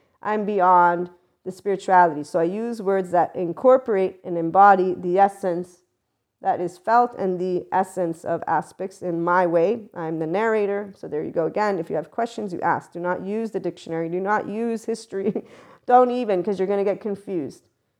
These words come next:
And that's where people who are left brainers and they only use the chit chatter and they want to use intellect, they try to break down concepts. So they're not embodying,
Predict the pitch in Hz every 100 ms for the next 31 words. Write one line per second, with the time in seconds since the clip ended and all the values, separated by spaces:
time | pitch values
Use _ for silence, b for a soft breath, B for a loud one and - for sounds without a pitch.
0 | _ _ - 185 190 185 180 175 175 175
1 | 202 190 - - 190 185 180 233 214 220
2 | 220 175 175 233 - 202 190 185 180 180
3 | - _ - 165 170 196 180 190 196 190
4 | 180 175 - 262 - 185 180 175 180 208
5 | 196 190 - 190 185 269 277 190 170 170
6 | - 190 208 - 220 190 180 196 196 165
7 | 180 180 - 160 175 - - 160 - -
8 | _ - 175 202 220 233 190 202 226 214
9 | 180 175 175